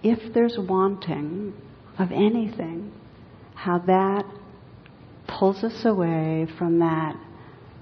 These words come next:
pure presence that really is what lets intimacy happen. That's, that's one approach, is the wanting,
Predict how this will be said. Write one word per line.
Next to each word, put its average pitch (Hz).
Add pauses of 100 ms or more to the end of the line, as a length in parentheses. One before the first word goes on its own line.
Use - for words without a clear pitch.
(520)
pure 208
presence 202
that - (100)
really 185
is 156
what 160
lets 160
intimacy 151
happen. 147 (920)
That's, 156
that's 160
one 175
approach, 160
is - (120)
the 160
wanting, 156